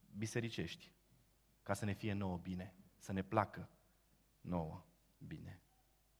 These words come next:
Și uităm că biserica este un trup. Și în trup mădularele slujesc unii altora. Nu se fie bine doar mâinii sau piciorului. Fiecare slujesc unii altora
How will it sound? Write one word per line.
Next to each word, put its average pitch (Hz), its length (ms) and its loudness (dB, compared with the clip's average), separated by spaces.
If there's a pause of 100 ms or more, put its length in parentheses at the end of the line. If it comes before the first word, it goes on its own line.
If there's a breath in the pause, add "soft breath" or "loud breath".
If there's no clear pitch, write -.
(520)
Și - 120 4
uităm 185 260 12
că 190 140 12
biserica 175 500 12
este 175 200 12
un 190 120 12
trup. - 380 4 (1080)
Și - 140 0
în 135 80 12
trup 175 220 8
mădularele 175 420 12
slujesc 165 460 8
unii 180 140 8
altora. 107 520 10 (680)
Nu 143 80 2
se 139 140 4
fie 127 200 8
bine 110 400 6
doar 110 200 12
mâinii 95 440 6 (260)
sau 95 180 0
piciorului. 90 600 2 (400)
Fiecare 147 320 6
slujesc 110 520 0
unii 113 180 4
altora 95 480 8